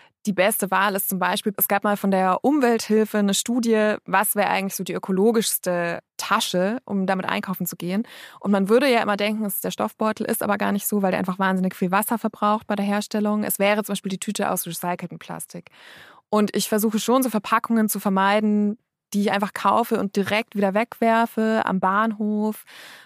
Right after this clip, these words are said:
kurz morgens im Café. Da habe ich meistens dann eine Flasche dabei oder eine Box. Aber es wäre auch gelogen zu sagen, ich schaffe das immer.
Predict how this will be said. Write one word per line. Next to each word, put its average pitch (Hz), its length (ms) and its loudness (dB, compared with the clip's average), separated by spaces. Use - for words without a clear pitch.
kurz - 300 0
morgens 208 600 4
im 190 140 -4
Café. 254 640 0
Da 190 600 2
habe 196 160 -2
ich 190 60 -8
meistens 190 360 2
dann 190 140 0
eine 185 100 0
Flasche 214 280 -2
dabei 202 400 2
oder 185 140 -2
eine 185 100 -2
Box. 208 420 -2
Aber 196 220 4
es 196 100 -2
wäre 190 120 2
auch - 80 -6
gelogen 196 320 0
zu 196 80 -6
sagen, 185 220 -2
ich 175 80 -8
schaffe - 180 -6
das 175 180 -8
immer. 175 360 2